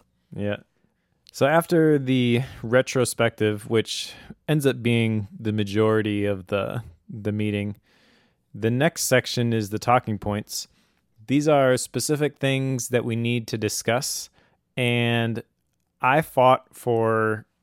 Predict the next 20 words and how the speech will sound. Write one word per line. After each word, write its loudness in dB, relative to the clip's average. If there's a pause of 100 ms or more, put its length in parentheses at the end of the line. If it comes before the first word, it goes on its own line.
(300)
putting 0
these 0
on -2
the -4
family -4
meeting -4
agenda -2
because -2 (1000)
I 2 (880)
don't 0
trust -2
myself 0
to -8
make -4
good 0
decisions -2
if -8
I -4
am -6
not -4